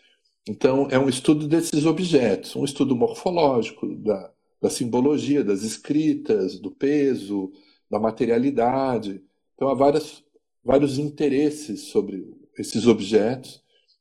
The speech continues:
que se organizam na numismática. Mas o colecionismo é um deles. É, é, as diferenças, os pequenos, as pequenas alterações entre a,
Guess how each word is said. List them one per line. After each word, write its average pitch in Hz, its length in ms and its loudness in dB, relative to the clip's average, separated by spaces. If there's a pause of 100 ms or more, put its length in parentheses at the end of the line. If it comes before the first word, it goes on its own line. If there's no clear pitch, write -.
que 123 140 -2
se - 160 0
organizam 135 800 0
na 139 120 0
numismática. 131 880 -2 (380)
Mas 196 220 2
o 180 60 -2
colecionismo 160 720 0
é 185 60 -2
um 202 100 -6
deles. 139 580 -2
É, 98 200 -4 (580)
é, 101 160 -4
as 107 220 -4
diferenças, 127 920 0
os 95 120 -8
pequenos, 123 760 0 (380)
as - 80 -18
pequenas 120 340 -2
alterações 110 800 0
entre 95 380 -6
a, 87 340 -16